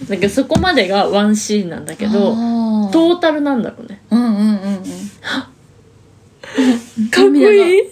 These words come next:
Speaker 1: 涙が。
Speaker 2: 涙が出たり。乾いたと思ったらまだ出たり。
Speaker 1: そうそうそう。
Speaker 2: そういう感じね。
Speaker 1: これが私の第二位でした。
Speaker 2: はい。
Speaker 1: では、明るいちゃんの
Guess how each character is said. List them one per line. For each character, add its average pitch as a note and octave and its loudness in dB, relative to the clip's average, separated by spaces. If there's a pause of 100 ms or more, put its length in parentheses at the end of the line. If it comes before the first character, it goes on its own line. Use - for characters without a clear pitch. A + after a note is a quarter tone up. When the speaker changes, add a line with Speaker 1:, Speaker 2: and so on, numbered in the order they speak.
(100)
Speaker 1:
涙 G4 4
が。 F4+ 2
Speaker 2:
涙 D#4+ 0
が - -
出 - 0
た B4+ 4
り。 A4+ -4 (920)
乾 C4+ 2
い - 0
た C4 2
と B3 0
思 A#3+ 0
っ - 0
た A#3+ -2
ら A3+ 0
ま A3 2
だ A3 2
出 D4+ 4
た A#3+ 4
り。 A#3+ 4
Speaker 1:
そ A#3 6
う - 4
そ G#3+ 0
う G#3+ 0
そ C4 -4
う。 - 2
Speaker 2:
そ B3+ 2
う - 0
い - 0
う - -8
感 C4 -4
じ A#3+ -6
ね。 C4 -2 (580)
Speaker 1:
こ - -10
れ F3 -4
が D#3+ -4
私 D#3+ -8
の D#3+ -10
第 F#3 -4
二 G3 0
位 C4 2
で F3+ 0
し - -10
た。 - -10
Speaker 2:
は A#3 -2
い。 A3 -4 (1000)
Speaker 1:
で F#3 -4
は、 - -6 (340)
明 F3 -10
る E3+ -6
い E3+ -8
ち D3 -14
ゃ D3 -14
ん D#3 -16
の D#3 -14